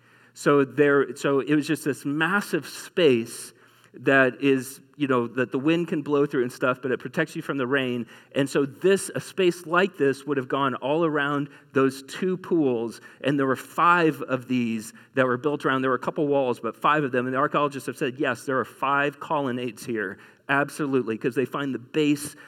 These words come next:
of some of these pillars and stuff, and there were five, and what Scripture tells us here is that these were full of people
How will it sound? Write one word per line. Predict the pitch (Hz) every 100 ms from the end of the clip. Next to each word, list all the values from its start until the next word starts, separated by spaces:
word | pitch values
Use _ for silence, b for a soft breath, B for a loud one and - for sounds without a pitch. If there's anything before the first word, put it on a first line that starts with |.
| B
of | - 123
some | 151 139
of |
these | 131 123
pillars | - 151 143 123 117
and | 120
stuff, | - 120 110 - B -
and | 131
there | 131
were | 123
five, | - - 147 147 135 -
and | 123 123
what | 135 123
Scripture | - 180 170 165
tells | 151 147 143 139
us | 131
here | - 123 110 107 B B B -
is | 139 127 120
that | 131 123 113
these | 147 147 139 127
were | 123
full | - - - 175 175 180 180
of | 135 -
people | 147 127 117 107 107